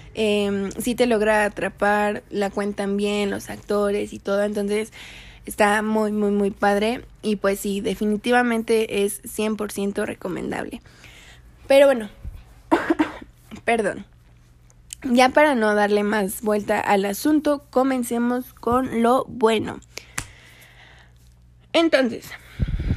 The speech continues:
entonces, chicos, esta película la podemos encontrar únicamente en Netflix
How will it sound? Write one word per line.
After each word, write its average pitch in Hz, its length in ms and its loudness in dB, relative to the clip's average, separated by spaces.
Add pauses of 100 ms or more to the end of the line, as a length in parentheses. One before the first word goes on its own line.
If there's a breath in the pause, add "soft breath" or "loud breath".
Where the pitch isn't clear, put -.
(380 loud breath)
entonces, 277 920 2
chicos, - 520 -6
esta 349 280 4
película 262 580 2
la 202 160 2
podemos 233 360 0
encontrar 208 520 -2
únicamente 220 800 0
en 196 300 0
Netflix 269 680 -2